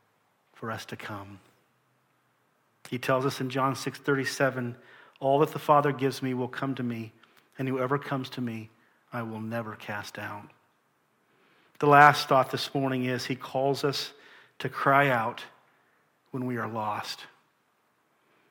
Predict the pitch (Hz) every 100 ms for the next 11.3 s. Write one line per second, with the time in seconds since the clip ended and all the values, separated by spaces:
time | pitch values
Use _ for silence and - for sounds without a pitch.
0 | _ 170 175 - 151 139 - 147 147 139
1 | 123 - 135 131 139 - 143 - - _
2 | _ _ _ _ - - 147 160 156 -
3 | - _ _ _ _ _ _ _ _ _
4 | _ _ _ _ _ - 143 143 131 -
5 | 143 143 139 156 147 143 143 143 135 143
6 | 139 131 127 135 151 156 156 - - _
7 | - 135 147 147 139 131 - 143 139 147
8 | 147 127 135 131 139 - 139 - 135 127
9 | 139 143 170 180 - _ _ _ _ _
10 | - 139 139 139 - 143 139 135 143 127
11 | 139 139 139